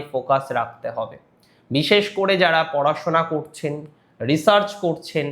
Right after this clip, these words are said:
বারবার দেখছেন কোনো না কোনো সিনিয়রের প্রবলেম আসছে, চেষ্টা করলেও সিনিয়রের প্রবলেম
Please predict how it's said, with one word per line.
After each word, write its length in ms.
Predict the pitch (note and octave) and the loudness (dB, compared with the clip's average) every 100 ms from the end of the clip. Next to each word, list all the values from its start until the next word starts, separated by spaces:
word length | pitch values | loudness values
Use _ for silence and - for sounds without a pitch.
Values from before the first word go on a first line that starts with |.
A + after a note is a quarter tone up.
| - _ - | -10 _ 0
বারবার 460 | C3+ F3 G3+ A3 A#3 G#3+ | 4 6 6 4 4 2
দেখছেন 320 | G#3 - G3+ G3 | 0 0 0 0
কোনো 220 | F#3+ F#3 F#3 | 2 4 4
না 60 | |
কোনো 220 | F3+ F3 F3+ F3 | 4 2 0 -2
সিনিয়রের 560 | F3 E3+ F3 E3+ E3+ E3+ E3 | 0 4 6 6 4 2 4
প্রবলেম 400 | D3 C#3+ D3+ D3 C#3 | 4 4 2 2 -2
আসছে, 320 | - - C3 C3 _ _ - | -4 -8 -8 -8 _ _ 0
চেষ্টা 440 | F#3 F#3+ - G#3 | 2 0 0 2
করলেও 460 | G3+ F#3+ F3 E3+ E3 D#3+ - _ - | 2 0 2 4 2 0 -8 _ 0
সিনিয়রের 580 | G3+ A3 A3+ A3 A3 G#3 G#3 | 2 6 6 6 4 2 4
প্রবলেম 440 | F#3+ F3+ F3+ F3+ | 4 4 2 0